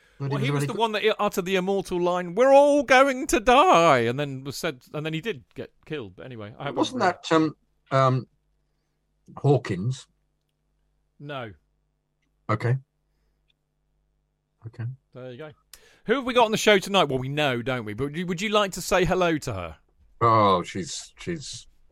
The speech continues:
Speaker 1: she's. I'm, I'm in awe. I'm always in awe of Alex, Alex Churchill, and her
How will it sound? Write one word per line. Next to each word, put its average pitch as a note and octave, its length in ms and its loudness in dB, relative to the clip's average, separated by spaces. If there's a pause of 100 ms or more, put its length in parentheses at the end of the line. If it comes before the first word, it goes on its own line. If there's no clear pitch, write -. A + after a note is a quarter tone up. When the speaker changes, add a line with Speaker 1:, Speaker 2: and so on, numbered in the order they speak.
(680)
Speaker 1:
she's. - 440 -12
I'm, F2+ 280 -8
I'm G2+ 180 -2
in G#2 140 0
awe. F#2 320 0 (180)
I'm G2 140 -2
always F2 300 -4
in E2+ 120 -6
awe E2 320 -8
of E2+ 140 -10
Alex, D#2+ 520 -12
Alex F2 380 -10
Churchill, D#2+ 520 -8
and D#2 120 -14
her D#2+ 240 -12